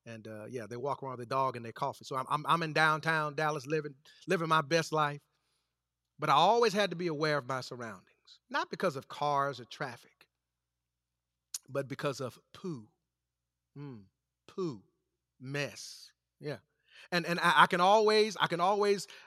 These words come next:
I can, I can remember my senses. I, I would begin to smell something.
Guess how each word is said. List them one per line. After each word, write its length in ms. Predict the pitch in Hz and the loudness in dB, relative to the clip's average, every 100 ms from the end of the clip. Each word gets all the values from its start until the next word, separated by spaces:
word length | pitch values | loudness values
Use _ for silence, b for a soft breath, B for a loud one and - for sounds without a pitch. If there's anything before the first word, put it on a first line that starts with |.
| B 139 | B -4
I 80 | 160 | -4
can, 220 | - 175 | -4 -4
I 100 | - | -4
can 100 | 165 | -4
remember 260 | 151 175 175 | -4 0 0
my 140 | 151 | 0
senses. 420 | - - 165 120 | -2 -6 -6 -2
I, 140 | 139 143 | 0 2
I 100 | 151 | 2
would 180 | 160 147 | 0 -2
begin 320 | 156 165 165 | -4 -2 -4
to 80 | 131 | -6
smell 560 | - 175 190 233 214 170 | -10 -6 -2 0 0 -2
something. 320 | - 139 | -8 -12